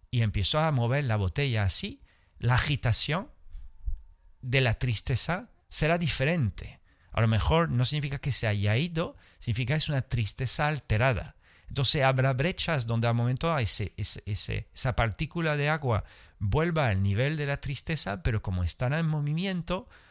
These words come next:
automáticamente la tristeza subirá o bajará y pasará, digamos, a otra frecuencia emocional, que a lo mejor al momento de te sientes mejor. "Uf, acabo de, de bailar",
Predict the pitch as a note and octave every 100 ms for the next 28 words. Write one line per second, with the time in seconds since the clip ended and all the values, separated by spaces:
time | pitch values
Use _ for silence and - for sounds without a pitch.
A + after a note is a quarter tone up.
0 | _ - C#3+ D#3 D#3+ D#3 D#3+ D#3+ D3+ C#3+
1 | G#2+ - - - A#2+ B2 - A#2 B2 B2
2 | A2 F#2 C3+ A#2+ E3 - - - - -
3 | E3+ E3 B2+ - B2 C3+ E3+ E3 C3+ B2+
4 | D3 D#3 - A2+ B2+ - D3 C3 B2 A#2
5 | A#2 A2 A2 B2+ A2 G2+ E2+ - A#2 E3
6 | F3+ - - - - - D3+ B2+ B2 A#2
7 | G#2 E3+ F#3+ C#3 G#2+ A#2+ G#2+ D3+ D3+ -
8 | C3 D#3 C3 - F#2+ G#2 - - - -
9 | - G#3 - - - - _ - A#2+ C#3+
10 | C#3 E3 D#3+ D3 C#3 C3 B2+ A#2+ A#2 A2+
11 | A2 B2+ C3